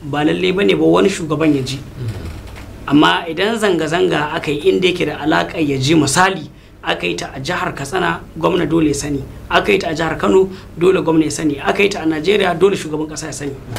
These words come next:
Zanga-zanga na da mahimmanci bisa ga 'yan barandan da suka gewaye shugaban ƙasa, suka hana mashi sanin matsalolin da Najeriya take ciki.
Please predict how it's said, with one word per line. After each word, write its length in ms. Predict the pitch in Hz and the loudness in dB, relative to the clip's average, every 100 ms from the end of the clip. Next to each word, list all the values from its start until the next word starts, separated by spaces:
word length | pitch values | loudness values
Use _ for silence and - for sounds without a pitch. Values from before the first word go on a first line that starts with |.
| - - - - - - - - - - - | -10 -14 -16 -16 -16 -16 -16 -16 -16 -16 -2
Zanga-zanga 640 | 165 196 185 247 277 269 | 2 4 4 2 2 2
na 120 | 220 | 2
da 100 | 180 | 0
mahimmanci 640 | 180 208 226 233 254 - 196 | -2 0 2 2 2 -4 -2
bisa 320 | 208 214 185 156 | -2 0 -2 -2
ga 160 | 165 | -4
'yan 280 | 170 202 214 214 | 0 0 2 2
barandan 540 | 240 190 170 185 202 | 2 2 0 -2 -2
da 80 | 185 | -4
suka 240 | - 180 160 | -6 -4 -6
gewaye 440 | 156 185 196 170 | 2 4 4 2
shugaban 380 | 147 151 156 175 | -4 -6 -4 -4
ƙasa, 320 | 180 - 190 190 - - - - - - | -2 -2 -2 -4 -14 -18 -18 -18 -18 -14
suka 300 | - 202 196 | -4 -2 0
hana 280 | 170 185 180 | 2 4 4
mashi 180 | 165 165 | 2 -4
sanin 460 | - 185 190 160 156 | -2 0 2 2 2
matsalolin 640 | 196 214 208 208 202 214 | 2 2 4 4 4 2
da 80 | 180 | 2
Najeriya 400 | 147 143 165 160 | 0 0 -2 -2
take 240 | 135 - | -4 -4
ciki. 240 | - - | -6 -6